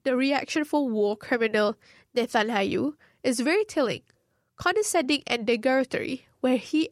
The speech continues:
arrogantly said, "I say to the Arab leaders, if you want to preserve your interests, you must do one thing, remain silent." The reality is that despite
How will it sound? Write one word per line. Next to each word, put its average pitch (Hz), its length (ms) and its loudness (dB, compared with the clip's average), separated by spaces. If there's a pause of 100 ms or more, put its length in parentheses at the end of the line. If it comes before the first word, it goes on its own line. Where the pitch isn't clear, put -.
arrogantly 285 540 0
said, 208 460 0 (480)
"I 214 160 -2
say 277 320 0
to 294 140 -2
the 269 140 0 (100)
Arab 226 280 0
leaders, - 480 -6 (180)
if 220 180 -4
you 240 140 2
want 233 320 0
to 302 100 -6
preserve 247 520 0
your 214 160 0
interests, 285 600 -2
you 240 180 0
must 226 340 -2
do 220 100 0
one 190 300 0
thing, - 300 -6 (360)
remain 208 420 0
silent." - 480 -6 (960)
The 285 120 0
reality 330 640 0
is 269 180 0
that 202 320 -2 (240)
despite - 440 -2